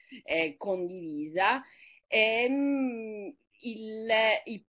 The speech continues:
come, i punti, come dire, anche gli, gli asset di intervento dell'amministrazione, quindi ad esempio quello che è stato chiamato il piano periferie, che consiste in una serie di interventi mirati, infrastrutturali ma non solo,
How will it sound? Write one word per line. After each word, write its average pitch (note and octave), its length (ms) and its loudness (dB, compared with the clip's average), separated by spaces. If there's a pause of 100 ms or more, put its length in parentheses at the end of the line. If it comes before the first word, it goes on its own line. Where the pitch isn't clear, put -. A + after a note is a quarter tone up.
come, G#3 400 -2
i G#3+ 160 -8
punti, G3+ 640 -2
come G3+ 240 -4
dire, F#3 260 0
anche F3 360 -2
gli, F3 200 -8
gli F#3 240 -8
asset F#3 580 -2
di F3+ 160 -10
intervento F3 800 -2
dell'amministrazione, F3+ 1300 -4
quindi D#3+ 180 -2
ad D3+ 80 -6
esempio F3 400 -6
quello E3 220 -4
che D#3 160 -4
è D#3+ 40 -6
stato E3 380 -4
chiamato E3 300 -6
il E3 120 -8
piano F3 280 -4
periferie, E3+ 840 -6
che - 200 -16 (120)
consiste F3+ 600 -10
in E3 80 -2
una D#3+ 240 -6
serie F3 240 -2
di F3 240 -10 (300)
interventi F3+ 680 -4
mirati, F3 600 2
infrastrutturali F3 1040 -2
ma F3 100 -4
non E3+ 220 -6
solo, F3 640 -2